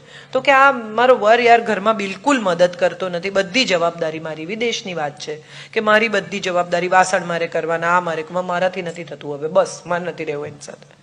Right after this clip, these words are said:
એટલે સાયકેટ્રિસ્ટે પતિને બોલાવીને કહ્યું, કાઉન્સેલર, મેરેજ કાઉન્સેલરે, કે "થોડીક મદદ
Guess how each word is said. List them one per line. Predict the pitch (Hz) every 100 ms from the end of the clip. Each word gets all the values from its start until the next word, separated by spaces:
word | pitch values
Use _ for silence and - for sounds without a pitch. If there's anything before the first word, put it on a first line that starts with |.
| _ _ - - - -
એટલે | 269 285 285 - - -
સાયકેટ્રિસ્ટે | - 294 277 262 220 -
પતિને | 233 226 233 269
બોલાવીને | 240 208 190 185 175
કહ્યું, | 175 165 160
કાઉન્સેલર, | 156 165 156 170 156 156
મેરેજ | 156 156 156
કાઉન્સેલરે, | 151 151 175 165 170
કે | 190
"થોડીક | 226 240 285 285
મદદ | 180 180